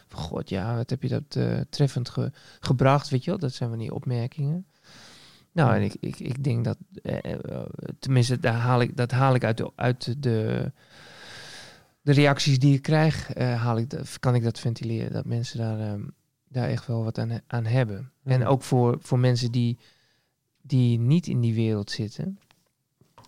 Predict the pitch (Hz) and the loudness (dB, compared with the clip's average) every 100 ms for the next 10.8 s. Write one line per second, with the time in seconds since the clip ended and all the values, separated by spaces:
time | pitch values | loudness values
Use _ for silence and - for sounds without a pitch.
0 | - - _ 143 127 147 131 120 113 113 | -20 -20 _ -2 0 2 6 6 4 0
1 | - 131 - - - - 123 113 - 104 | -4 -6 -8 -16 -8 -4 -2 -4 -4 -6
2 | 104 131 - - _ 151 160 151 143 - | -4 -4 -8 -12 _ -2 0 0 -2 -8
3 | _ 151 127 - 147 127 139 139 - 120 | _ -4 -4 -2 0 4 4 4 0 -2
4 | 131 131 123 135 110 110 110 - 180 151 | -2 0 -2 0 0 0 -4 -2 -2 0
5 | 110 107 101 101 104 98 101 101 104 - | 0 0 -2 -4 -6 -6 -6 -6 -8 -10
6 | 104 104 104 - - - 117 107 113 113 | -6 -6 -6 -12 -8 -2 0 0 -2 -2
7 | - 110 113 117 180 127 113 - 113 - | -4 0 0 2 2 2 0 -2 -2 -2
8 | 98 117 110 104 104 101 101 - 110 113 | -2 -2 -2 -2 -4 -6 -6 -6 -4 -2
9 | 107 - 127 131 127 113 113 117 110 104 | -2 -6 -4 -6 -6 -12 -8 -6 -6 -8
10 | 110 110 - 160 110 110 101 104 | -10 -6 0 2 0 -4 -6 -10